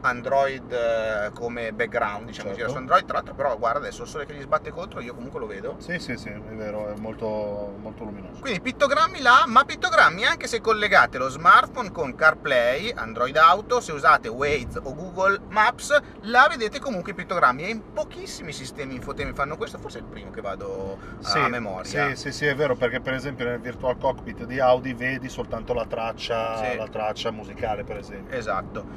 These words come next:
Speaker 1: Eh, c'è il lettore dei cartelli, c'è il simbolo che ci dice il nostro livello di attenzione e poi c'è la funzionalità che ci fa vedere come sta andando la trazione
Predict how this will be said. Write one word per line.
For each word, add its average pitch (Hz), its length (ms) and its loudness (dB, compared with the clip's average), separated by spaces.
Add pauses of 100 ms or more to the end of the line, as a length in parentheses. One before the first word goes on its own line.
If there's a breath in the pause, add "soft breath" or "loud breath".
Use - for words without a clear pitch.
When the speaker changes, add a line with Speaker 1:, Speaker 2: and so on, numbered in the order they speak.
(360 loud breath)
Speaker 1:
Eh, 151 400 8
c'è 240 360 6
il 208 220 2
lettore 208 520 4
dei 208 140 0
cartelli, 262 1000 4
c'è 208 380 8
il 190 580 0
simbolo 214 440 2
che 180 120 -4
ci 180 120 -8
dice 180 400 -2 (240)
il 170 160 -10
nostro 185 340 0
livello 165 360 2
di 160 200 -4
attenzione 240 880 0
e - 120 -6
poi 214 460 2
c'è 190 280 0
la 185 120 2
funzionalità 214 460 -2
che 185 80 -6
ci 185 80 -6
fa 196 60 -6
vedere 170 280 -4
come 196 280 0
sta 185 200 4
andando 202 520 6
la 170 140 6
trazione 175 840 -2